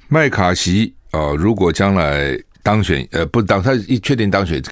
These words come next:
如果当了众议院议长，他也是当众议院议长，什么时候会来？一般认为是有两种，两种时刻会来，来台湾。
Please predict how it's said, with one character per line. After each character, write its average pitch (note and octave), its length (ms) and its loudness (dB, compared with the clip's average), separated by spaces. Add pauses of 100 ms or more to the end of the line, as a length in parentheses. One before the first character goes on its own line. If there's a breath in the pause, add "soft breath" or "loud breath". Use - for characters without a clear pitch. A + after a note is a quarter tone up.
(160)
如 A#2 180 0
果 B2+ 80 2
当 A2 180 0
了 G#2 100 0
众 A2+ 240 0
议 - 20 2
院 G#2 120 0
议 A2 100 -2
长， C2 160 -4
他 G2+ 120 0
也 A2 60 0
是 F#2+ 120 -4
当 F#2+ 180 0
众 G#2 120 2
议 F#2 40 0
院 F2+ 80 0
议 E2 60 -4
长， - 160 -10 (320 loud breath)
什 - 140 -2
么 B2+ 80 2
时 D3+ 60 4
候 B2+ 60 2
会 A#2 120 2
来？ - 200 -6 (500)
一 E3+ 80 0
般 D#3 260 2
认 D3+ 180 2
为 G#2+ 80 2
是 A#2 100 2
有 G2+ 60 4
两 E2+ 240 0
种， - 180 -4
两 F2+ 220 0
种 D#2+ 180 -2
时 C2+ 160 -6
刻 C2 200 -4
会 D2+ 100 -4
来， - 120 -10 (200 soft breath)
来 F2 120 -2
台 G2 160 0
湾。 F#2+ 180 0